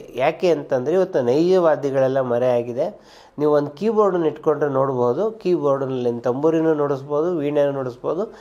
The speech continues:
ತಬಲಾ ಕೂಡ ಕೀಬೋರ್ಡಲ್ಲಿ ನುಡಿಸ್ಬೋದು. ಅಂದರೆ ಕೀಬೋರ್ಡು ಇವತ್ತು ಎಲ್ಲವನ್ನ ತಂದು ಹಾಕಿದೆ.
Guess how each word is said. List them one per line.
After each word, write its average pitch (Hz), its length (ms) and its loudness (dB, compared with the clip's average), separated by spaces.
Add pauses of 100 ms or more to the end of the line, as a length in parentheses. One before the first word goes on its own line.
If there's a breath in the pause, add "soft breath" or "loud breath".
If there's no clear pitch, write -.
(280 loud breath)
ತಬಲಾ 165 340 2
ಕೂಡ 185 180 0
ಕೀಬೋರ್ಡಲ್ಲಿ 131 560 -2
ನುಡಿಸ್ಬೋದು. - 500 -16 (500 loud breath)
ಅಂದರೆ 196 220 2 (120)
ಕೀಬೋರ್ಡು 220 680 2
ಇವತ್ತು 185 420 0
ಎಲ್ಲವನ್ನ 185 680 2
ತಂದು 165 400 0
ಹಾಕಿದೆ. 120 500 -4